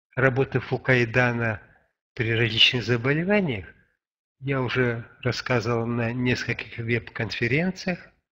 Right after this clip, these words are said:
фукаидана здоровья. Поэтому, в принципе,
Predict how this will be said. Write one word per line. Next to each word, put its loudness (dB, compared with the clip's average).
фукаидана -2
здоровья. -4
Поэтому, 4
в -8
принципе, 2